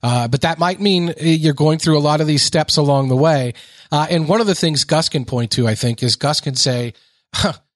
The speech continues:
somebody burned down one of my businesses. Somebody came at, you know, my stuff. Like, somebody's doing this to me. I,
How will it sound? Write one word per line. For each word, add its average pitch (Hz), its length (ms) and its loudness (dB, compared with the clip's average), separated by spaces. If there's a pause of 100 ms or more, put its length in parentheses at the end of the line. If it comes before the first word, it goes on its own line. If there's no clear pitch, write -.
(280)
somebody 170 320 0
burned 147 240 2
down 135 180 2
one 131 120 0
of 131 40 0
my 127 140 2
businesses. 139 560 2
Somebody 175 340 0
came 143 240 0
at, 120 240 -2
you 147 100 2
know, 127 260 2
my 131 260 0
stuff. 131 420 -2
Like, 131 180 0
somebody's 180 360 0
doing 120 260 0
this 113 180 0
to 120 80 -4
me. 113 300 -4
I, 131 160 0